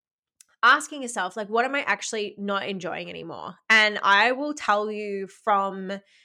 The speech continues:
my own experiences that at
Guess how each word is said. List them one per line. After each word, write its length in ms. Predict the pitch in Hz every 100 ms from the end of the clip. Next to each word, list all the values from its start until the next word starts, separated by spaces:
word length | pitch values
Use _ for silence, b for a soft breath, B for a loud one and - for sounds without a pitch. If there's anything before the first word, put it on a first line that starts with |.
| b b b
my 200 | 208 214 -
own 220 | 214 254
experiences 1120 | 269 - - 202 185 180 - 196 - 254 240 208
that 320 | 196 196 - - _
at 380 | 196 196 196 -